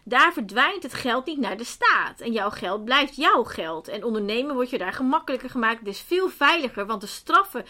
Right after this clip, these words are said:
die zijn heel hoog. En Dubai heeft ook wel nadelen, maar ze, ze is nu eenmaal hier geboren. Hè? Dus Dubai heeft nadelen, maar ze, zij is hier geboren. Dus ze zou sowieso niet naar Dubai gaan. Want ze wil, ze is, ja, t-, maar het zou fijn zijn als Nederland gewoon meer als,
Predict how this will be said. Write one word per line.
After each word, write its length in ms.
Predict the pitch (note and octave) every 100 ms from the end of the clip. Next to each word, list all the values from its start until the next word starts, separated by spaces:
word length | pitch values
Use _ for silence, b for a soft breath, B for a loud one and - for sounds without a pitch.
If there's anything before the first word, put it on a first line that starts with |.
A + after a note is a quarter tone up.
| B -
die 100 | G#3
zijn 240 | G#3+ F3
heel 260 | F3 F3 E3
hoog. 420 | F3 F3+ - - B D4
En 140 | A#3+ A3+
Dubai 420 | D4+ F4+ G#3+ A3+
heeft 180 | A3+ B3+
ook 120 | A#3
wel 160 | A3+ G3+
nadelen, 600 | F#3+ F#3 G3+ G#3+ A#3+ C#4+
maar 180 | G#3 A3
ze, 260 | A3+ G3+ F2 -
ze 160 | - A3
is 140 | A3
nu 140 | G#3+ G3+
eenmaal 260 | F#3+ G3
hier 240 | G3 A#3 A3+
geboren. 540 | F#3+ F#3 G3+ G#3+ A#3+
Hè? 60 | A#3+
Dus 140 | G#3
Dubai 200 | - F3
heeft 120 | E3 F3
nadelen, 360 | G3 G#3 G3+ G3+
maar 100 | G3
ze, 180 | - -
zij 280 | G#3 A#3 G3
is 80 |
hier 300 | G3+ A3+ C4+
geboren. 520 | C4+ G#3+ C4 C4 C4 G#3+
Dus 120 | F#3
ze 80 | F3+
zou 220 | F3 F3
sowieso 400 | F#3 F#3 F#3 A3
niet 140 | A#3+
naar 160 | A3 F#3+
Dubai 380 | A#3+ A3+ G#3+ A3
gaan. 400 | A3 G3+ C4 D#4+ B B B
Want 140 | G#3+ F#3+
ze 220 | G3 -
wil, 240 | F3+ D#3+ F3
ze 100 | F3+
is, 240 | - - _ _
ja, 240 | D4 D3 - - -
t-, 60 |
maar 120 | F3
het 100 | E3
zou 160 | - F#3+
fijn 320 | - A#3 C4
zijn 200 | C4 B3+
als 120 | A#3
Nederland 400 | A3 G#3 G#3 G#3+
gewoon 160 | G#3+ G#3+
meer 180 | A3 A#3+
als, 140 | A#3